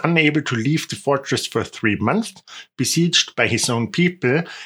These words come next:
he expanded the Hohen Salzburg fortress again.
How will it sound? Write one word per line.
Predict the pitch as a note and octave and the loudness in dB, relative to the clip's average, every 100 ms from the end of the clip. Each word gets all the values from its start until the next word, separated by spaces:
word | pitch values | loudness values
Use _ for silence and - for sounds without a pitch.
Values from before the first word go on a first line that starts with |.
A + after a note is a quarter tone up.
| - | -8
he | - A3+ | 0 2
expanded | - - - C#3+ C3+ C#3+ C3 - | 2 -2 -2 0 2 2 0 -2
the | |
Hohen | A#2+ B2 A#2 | 0 0 0
Salzburg | A2+ A2 A2 - A#2 - | 0 0 0 -4 -4 -4
fortress | A#2 A2+ - A2+ - | -4 -2 -2 -4 -4
again. | G#2+ C#3 C#3 D#2 | 0 0 0 -4